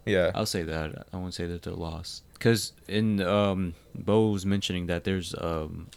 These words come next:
Speaker 2: a train or something that's gonna be leaving the
Speaker 1: Oh,
Speaker 2: area,
Speaker 1: uh,
Speaker 2: and they were
Speaker 1: circus, I
Speaker 2: gonna pretty
Speaker 1: think.
Speaker 2: much go travel.
Speaker 1: Yeah.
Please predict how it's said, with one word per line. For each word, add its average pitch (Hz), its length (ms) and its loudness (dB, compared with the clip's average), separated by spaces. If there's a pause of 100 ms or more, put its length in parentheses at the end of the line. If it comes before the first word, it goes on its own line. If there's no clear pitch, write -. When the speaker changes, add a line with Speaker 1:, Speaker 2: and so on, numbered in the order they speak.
Speaker 2:
a - 80 -4
train 123 420 -2
or 175 100 -2
something 208 480 0 (460)
that's 87 220 -2
gonna 107 120 0
be 95 120 0
leaving 101 580 -2 (340)
the 90 140 -6
Speaker 1:
Oh, 127 160 6
Speaker 2:
area, - 0 -
Speaker 1:
uh, - 0 -
Speaker 2:
and - 0 -
they 101 100 6
were 95 60 0
Speaker 1:
circus, 98 420 -2
I - 40 -2
Speaker 2:
gonna 92 120 -6
pretty 95 140 -6
Speaker 1:
think. 92 40 -4
Speaker 2:
much - 160 -8
go 87 100 -8
travel. 92 520 -10 (540)
Speaker 1:
Yeah. 113 260 2